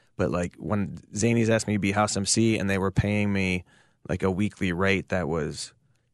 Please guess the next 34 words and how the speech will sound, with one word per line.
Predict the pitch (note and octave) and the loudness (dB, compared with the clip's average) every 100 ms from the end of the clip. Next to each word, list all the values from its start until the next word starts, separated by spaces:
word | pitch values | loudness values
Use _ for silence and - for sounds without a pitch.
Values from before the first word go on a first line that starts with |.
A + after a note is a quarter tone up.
| - | 0
decent, | A2 A2+ - E2 - _ _ _ _ _ - | 0 2 -2 -6 -8 _ _ _ _ _ -4
I | |
mean, | F#2+ G#2+ | 0 2
it | A2+ | 2
was | F2+ | 2
not, | G#2+ G#2 F#2 | 2 2 2
like, | D#2+ E2+ - - | 0 -2 -4 -4
anything | F#2+ G2+ F#2 F#2 | -2 0 -2 -4
I | E2 | -4
could | D#2+ | -2
live | G#2 C3 | 4 4
off | G2 D2+ - | 4 -2 -4
of, | D#2+ D#2 - _ _ _ _ | -6 -8 -12 _ _ _ _
but | G2+ | -2
it | F2+ E2 | -2 -4
was, | G2 E2 - - | -2 0 0 0
I | G2+ | -2
kinda | F#2 - A#2+ G#2 | -2 0 0 2
knew | A2 | 2
what | G#2+ A2 | 4 4
other | B2 | 2
comics | G#2+ E2+ D#2 B1 - | 0 -4 -4 -6 -6
were | E2 | -6
making. | D2 B1+ D#2+ D2 - _ _ _ _ - | -6 -8 -8 -10 -14 _ _ _ _ -8
And | F2 D#2+ D#2+ - _ _ _ _ - | -6 -6 -10 -14 _ _ _ _ -4
not | A2+ - | -2 0
that | G2+ | -2
it | |
was | F#2 F#2+ | -2 -2
about | F#2+ F#2+ G2+ F#2+ - _ _ _ | 0 2 2 0 -6 _ _ _
making | G2 G#2 G2+ G2+ | 0 0 0 0
money, | G2+ A2 | 2 2
but, | G2 G2+ | 2 0
y-, | - | -4